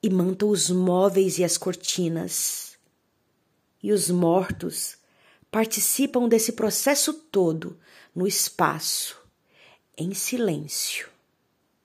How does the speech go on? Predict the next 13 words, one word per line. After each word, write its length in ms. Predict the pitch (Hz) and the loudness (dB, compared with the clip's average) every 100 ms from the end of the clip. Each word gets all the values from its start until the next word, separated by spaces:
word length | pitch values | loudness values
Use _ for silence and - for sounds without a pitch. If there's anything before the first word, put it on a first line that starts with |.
| _ _ _ - - - | _ _ _ -20 -20 -8
De 140 | 156 | -6
fora, 640 | 170 - 185 202 175 180 - _ _ _ _ _ _ _ _ | -4 2 4 4 2 -6 -12 _ _ _ _ _ _ _ _
a 60 | 175 | 0
certa 500 | - - 202 202 190 | 2 4 4 2 -2
distância, 960 | 170 160 - - 185 185 - 175 180 - _ _ _ _ _ _ _ - _ _ _ | -2 -2 0 2 2 2 0 -2 -6 -10 _ _ _ _ _ _ _ -20 _ _ _
a 120 | 220 | -4
casa 380 | 240 247 254 254 | 0 4 6 6
nessas 380 | 240 226 226 202 | 6 6 4 4
manhãs 720 | 208 190 185 208 233 - - - | 4 4 4 4 2 0 -2 -10
mal 640 | 208 226 233 262 311 359 | -6 -2 2 4 4 2
pode 420 | - - 240 226 | 0 0 2 2
ser 300 | 202 233 208 | 2 2 0
vista. 640 | 180 175 185 - - - | -2 -8 -4 -6 -6 -14